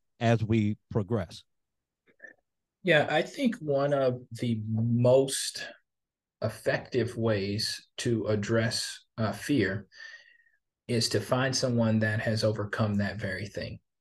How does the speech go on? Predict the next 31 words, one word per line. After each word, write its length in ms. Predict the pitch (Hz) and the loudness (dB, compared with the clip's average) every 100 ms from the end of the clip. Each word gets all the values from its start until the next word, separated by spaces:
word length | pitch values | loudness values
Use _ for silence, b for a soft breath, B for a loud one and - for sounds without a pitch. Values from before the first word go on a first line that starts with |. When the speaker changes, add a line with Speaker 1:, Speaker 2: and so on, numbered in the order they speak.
| _ - | _ -6
Speaker 2:
Find 560 | - 117 127 131 120 | 0 2 2 -2 -2
a 80 | 110 | -2
mentor 640 | 104 113 123 - 104 101 101 | 2 2 2 0 0 0 -2
or 80 | |
someone 500 | 110 - 117 117 101 | -2 0 2 2 0
that 160 | 101 113 | -2 -4
is 140 | 101 | -6
a 80 | 98 | -6
couple 320 | - 120 135 | 0 0 0
steps 360 | 117 - 110 - | -4 -4 -4 -4
ahead 320 | - - 151 | -4 -2 0
of 80 | 127 | 0
you 380 | 104 98 92 110 b b b - | 0 -4 -6 -12 b b b -6
that 200 | 110 110 | -4 -2
can 220 | 110 110 | -2 -2
give 220 | 110 120 | 0 -2
you 100 | 127 | 0
some 240 | 117 110 101 | -2 -2 0
insight 580 | 165 170 - 113 104 101 | 0 0 0 -2 -4 -4
on 120 | 107 101 | -4 0
some 220 | - 113 | 2 2
of 60 | |
the 80 | 107 | 2
things 320 | - 117 110 | 2 2 2
that 120 | 104 104 | 2 0
may 140 | 104 | 0
be 140 | 101 | -2
coming 320 | 101 110 101 101 | 0 2 2 0
for 140 | 98 | -6
you 200 | 92 85 | -6 -6
ahead. 320 | 78 - - | -6 -6 -8